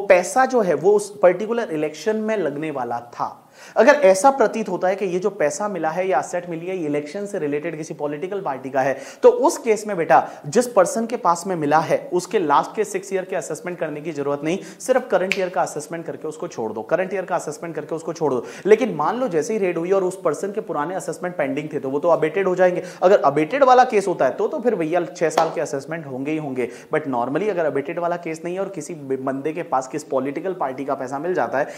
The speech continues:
तो सिर्फ current year का assessment करके उसको छोड़ दो। This is call your search। अब एक चीज समझना।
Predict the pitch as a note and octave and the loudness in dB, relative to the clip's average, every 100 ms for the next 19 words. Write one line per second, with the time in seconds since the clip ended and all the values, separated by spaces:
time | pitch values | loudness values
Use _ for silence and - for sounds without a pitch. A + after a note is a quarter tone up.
0 | - G3 G3 A#3 - D#3 E3 D3 C#3+ C#3 | -4 -2 2 0 0 -4 -2 -4 -2 -2
1 | - A#2+ C3+ C3 A2+ B2+ A#2 E3+ A3+ - | -2 -6 -8 -6 -4 -4 2 4 4 2
2 | - - C3 G#2+ A2+ B2+ D#3+ G3 - B2 | -10 0 0 0 0 0 0 0 2 2
3 | A#2+ C#3 - - - E3 A#2+ - D4 F4+ | 4 0 0 -8 6 6 6 2 4 4
4 | - F#3 - D3+ - B2+ - | -2 -8 -8 -8 -4 -4 -4